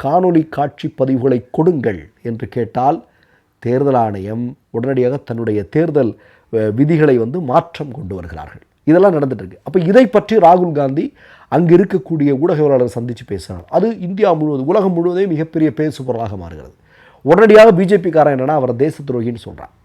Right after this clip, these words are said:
கூடுதலா அவன் என்ன சொல்றான்னா, நேஷனல் ஹெரால்டு வழக்குல ராகுல் காந்தி வந்து இன்னைக்கு மிகப்பெரிய சிக்கல்ல மாட்டிட்டாரு, என்ன பண்றதுன்னே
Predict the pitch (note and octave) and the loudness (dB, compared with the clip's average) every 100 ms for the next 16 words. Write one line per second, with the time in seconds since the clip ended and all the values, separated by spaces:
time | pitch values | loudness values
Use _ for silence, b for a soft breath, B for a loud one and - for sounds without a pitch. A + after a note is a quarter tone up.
0 | _ _ - F#3+ G#3 F#3 E3 D#3 E3 D3 | _ _ -4 2 6 8 8 4 -2 -4
1 | A#2+ G#2+ A#2 B B B - D3+ G#3+ A#3 | -6 -6 -10 B B B 2 8 8 8
2 | C4 A3+ G3 F3+ F#3 F3+ D#3 B2+ C#3+ D3+ | 6 6 8 8 10 10 8 6 6 4
3 | C3 F#2+ A#2 _ _ _ _ _ _ _ | 0 -2 -6 _ _ _ _ _ _ _
4 | - - G#2 C#3 E3+ E3 D3+ C#3+ C3 B2 | -20 -12 2 6 6 6 4 4 -2 -2
5 | D3 A#2 G2+ b b - B2 A#2 D3+ D#3+ | 0 0 -2 b b -6 -4 0 0 2
6 | D#3 C3+ C#3+ - D#3+ B2 A#2 A#2 F#2+ E2+ | 2 2 -2 -2 0 0 -2 -4 -10 -14
7 | E2 A2 D#3 C#3 C3 C#3 C3+ | -8 -4 -2 -2 -2 -2 -2